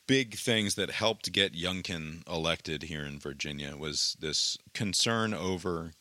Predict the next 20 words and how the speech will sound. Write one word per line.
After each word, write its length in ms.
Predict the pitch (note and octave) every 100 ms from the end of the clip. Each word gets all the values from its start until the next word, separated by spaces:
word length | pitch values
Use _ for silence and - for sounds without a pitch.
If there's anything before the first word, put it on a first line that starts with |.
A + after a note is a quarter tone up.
| _ - -
how 440 | - A#2 A2 G2+ G2
the 260 | F#2+ F#2 E2+
Department 380 | F2 A#2 G#2+
of 80 | F#2+
Education 720 | G2 F2 - G#2+ G2 - F2+
was 520 | F2 E2 E2 D#2+ - - _ _ _ _ - G2+
directing 720 | G2+ F#2+ G2 - G2+ F2+ F2
teachers 540 | - A2 - F#2+ E2
and 240 | E2+ E2+ E2
schools 560 | - B2+ A#2+ A2+ G#2
and 260 | F#2 E2+ E2
school 280 | - F2+ D#2
counselors 680 | A#2+ B2+ A#2 A#2+ G2+ F2 -
to 220 | A#2 F2+
deal 380 | E2 G#2 G#2+ G2
with 320 | F#2+ - - -
children 480 | A#2 A2 G2 F#2 F2+
who 180 | F2+ F#2
were 240 | F2+ F2
experiencing 1160 | F2 F2 - - F#2+ F2+ E2+ - F2 E2 D#2 D2+